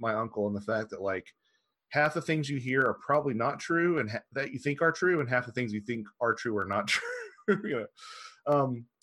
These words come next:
but, uh, not, not about his research or, you know, but, but, but, like, his connections and who he's talked to and what's happened. You know, he's, he's, he's kind of a private guy in that regard. But, uh, there aren't a lot of,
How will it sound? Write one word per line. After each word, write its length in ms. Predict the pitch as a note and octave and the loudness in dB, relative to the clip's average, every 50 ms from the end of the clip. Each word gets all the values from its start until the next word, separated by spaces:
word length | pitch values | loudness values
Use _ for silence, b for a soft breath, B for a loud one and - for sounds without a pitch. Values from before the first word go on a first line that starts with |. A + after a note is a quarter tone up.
| - _ _ _ _ _ _ _ _ _ _ _ _ _ _ _ _ _ | -20 _ _ _ _ _ _ _ _ _ _ _ _ _ _ _ _ _
but, 400 | D3 C3 D3+ D3 C#3+ C#3+ - - | -2 4 4 4 4 2 0 0
uh, 300 | D3 C3+ B2 A#2 A2 G#2+ G#2+ | 2 4 4 2 2 0 2
not, 160 | D3+ E3+ G3 | 2 2 4
not 160 | G3 F3+ F3 | 4 4 6
about 140 | E3 D#3 C3+ | 6 4 4
his 100 | B2 F#2+ | 4 2
research 480 | G#2+ B2+ A#2 - - A2+ G#2 G2+ - G#2 | 0 -2 -2 0 2 0 0 0 0 -2
or, 220 | F#2 F2 F2 F#2 | -2 -2 -2 -2
you 40 | G2+ | -4
know, 80 | F2+ - | -8 -6
but, 200 | G2 G#2 G2+ G2+ | -4 -4 -2 -2
but, 280 | - G#2+ G2+ F2+ F#2 - | 0 0 0 -2 -2 -2
but, 140 | - A2 F2+ | -2 0 0
like, 140 | G2 G2 - | 0 0 -2
his 100 | G#2+ G2+ | -8 -10
connections 460 | - - G#2+ G2 - - - G2+ F#2+ | -8 -6 -6 -6 -6 -6 -10 -8 -8
and 100 | F#2+ E2+ | -8 -10
who 80 | F2 F#2+ | -8 -8
he's 120 | F#2 - | -10 -8
talked 260 | - G#2 F#2+ F2+ - - | -4 -6 -6 -6 -6 -10
to 100 | G2 F2 | -10 -8
and 80 | E2 | -8
what's 160 | E2 E2 - | -10 -14 -12
happened. 240 | - E2 D#2+ - - _ | -12 -12 -12 -12 -18 _
You 100 | F2 E2 | -18 -16
know, 60 | D#2+ F#2 | -10 -8
he's, 160 | G#2+ G#2 G#2 | -8 -8 -8
he's, 240 | A2 A2+ G#2+ G#2 - | -8 -8 -10 -10 -10
he's 280 | - C3 C3 - - - - | -10 -8 -8 -8 -10 -8 -4
kind 140 | - D3 C3 | -2 -2 -2
of 80 | G2+ | -2
a 40 | G2 | -6
private 400 | - - A2+ G#2 G2+ F#2 F2 - | -6 -2 0 0 0 -2 -2 -4
guy 140 | G2+ G2+ G2 | -2 -2 -2
in 60 | G2 | -2
that 140 | F2+ D2+ D#2 | -4 -6 -8
regard. 340 | E2 F2 - F2+ E2+ E2+ E2 _ | -8 -10 -8 -8 -8 -8 -8 _
But, 140 | - G2+ - _ - | -8 -8 -8 _ -4
uh, 100 | A#2 G#2+ G2+ b b b b b b b b b - | -4 -4 -4 b b b b b b b b b -2
there 140 | C3 F#3+ G3 | 0 2 4
aren't 200 | F#3 F3+ G#3+ B3 | 4 4 4 4
a 40 | C4 | 4
lot 240 | B3+ G3+ E3+ D#3+ D3+ | 4 6 6 6 6
of, 160 | D3+ C#3+ B2+ | 4 2 2